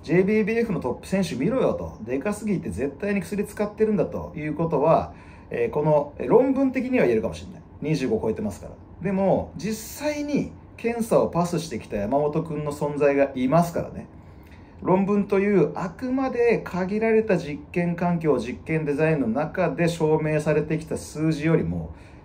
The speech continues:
実際にオリンピックという最も厳格なドーピング検査を受けている山本君のこの数字、どっちを信じるんですかという話なんですよね。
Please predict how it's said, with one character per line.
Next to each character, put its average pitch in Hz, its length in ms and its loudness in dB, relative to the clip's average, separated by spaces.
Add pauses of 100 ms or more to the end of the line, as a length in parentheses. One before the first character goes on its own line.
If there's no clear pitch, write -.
実 180 420 0
際 233 120 4
に 226 100 2
オ 185 100 6
リ 208 140 2
ン 214 80 0
ピ 220 180 -6
ッ 214 60 -4 (100)
ク - 80 -16
と - 80 0
い 139 260 2
う 120 60 2 (320)
最 214 100 -2
も 175 120 2
厳 135 260 2
格 - 320 -4
な 160 220 6
ド 135 180 2
ー 139 60 0
ピ 143 160 -6
ン 139 80 -4
グ - 20 -4
検 143 260 -4
査 127 80 -2
を 107 100 -2
受 156 200 -4
け - 20 -4
て 117 140 -6
い 113 80 -2
る 135 80 -2
山 117 220 2
本 139 260 0
君 139 260 -2
の 135 80 0
こ 143 120 -2
の 131 80 0
数 131 180 -4
字、 135 240 -8
ど 226 140 0
っ - 60 -12
ち 190 100 0
を 160 40 4
信 135 200 0
じ 127 80 -2
る 123 80 -2
ん 110 40 2
で 95 80 -4
す - 80 -12
か 90 120 -6
と - 180 -12 (420)
い 123 60 -2
う 120 60 -2
話 117 280 -4
な 104 80 -4
ん 90 60 -4
で 80 60 -10
す - 60 -16
よ 117 100 -2
ね。 208 140 0